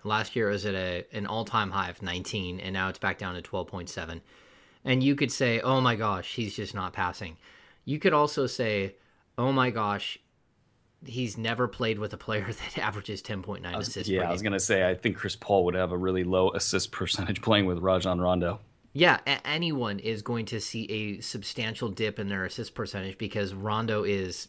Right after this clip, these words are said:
Speaker 1: is orchestrating. He's the grand master at this point. So I really don't have any issues, especially I, I thought,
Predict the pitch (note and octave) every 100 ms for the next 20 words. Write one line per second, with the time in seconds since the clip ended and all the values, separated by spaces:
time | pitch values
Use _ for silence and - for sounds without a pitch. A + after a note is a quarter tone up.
0 | _ A#2 F#2+ F2 A2+ G#2+ B2+ - - F2
1 | E2 D#2+ F#2+ F2+ G2+ G2 G#2+ G2+ F#2+ F#2
2 | G2 - F#2+ E2+ - F#2 - F2 D#2 -
3 | - - - - E3 F3+ A3 F3+ A#3 G#3+
4 | F3+ E3 D#3+ D3+ D3 C#3 D#3+ - G#2+ F#2
5 | A#2 - C#3+ - D#3+ C#3 - - - A#2+
6 | D#3+ - C#3 A#2 A#2 -